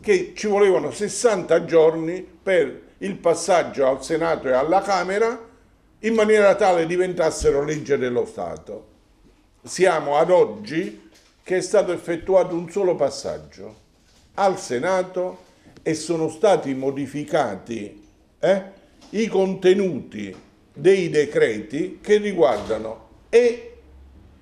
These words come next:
il reddito di cittadinanza e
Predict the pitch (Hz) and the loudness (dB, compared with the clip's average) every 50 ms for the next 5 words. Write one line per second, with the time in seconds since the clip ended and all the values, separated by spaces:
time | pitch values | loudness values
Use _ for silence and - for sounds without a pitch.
0 | - - - - - _ _ _ _ _ - _ _ _ - 170 180 185 180 180 | -20 -20 -20 -20 -20 _ _ _ _ _ -20 _ _ _ -4 -2 -2 0 2 4
1 | 185 180 156 139 156 151 - 151 143 127 131 127 - 131 120 - 135 123 110 113 | 2 2 2 -2 -6 -4 0 0 0 0 -2 -10 -12 -14 -6 -2 0 0 0 -2
2 | 104 90 82 80 80 85 85 - - 165 185 208 214 - - - - - - - | -6 -10 -12 -12 -14 -16 -16 -8 -4 -2 -2 -2 -4 -8 -14 -20 -20 -20 -20 -20
3 | - - - - 214 233 254 240 226 - - - - | -20 -20 -2 2 4 4 4 4 0 0 -4 -12 -14